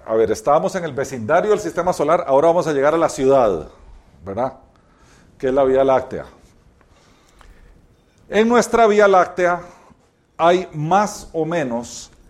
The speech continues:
cien billones de estrellas. Cien billones. Cien billones de soles.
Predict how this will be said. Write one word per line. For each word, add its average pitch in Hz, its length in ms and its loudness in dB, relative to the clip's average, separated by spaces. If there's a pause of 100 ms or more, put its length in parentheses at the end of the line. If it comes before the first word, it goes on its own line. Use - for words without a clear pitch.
(100)
cien 190 600 -2 (100)
billones 127 1400 -4 (600)
de 110 120 -8
estrellas. - 640 -14 (340)
Cien 185 600 -6
billones. 127 880 -6 (280)
Cien 196 520 -2
billones 180 560 0
de 151 100 -2
soles. - 1080 -4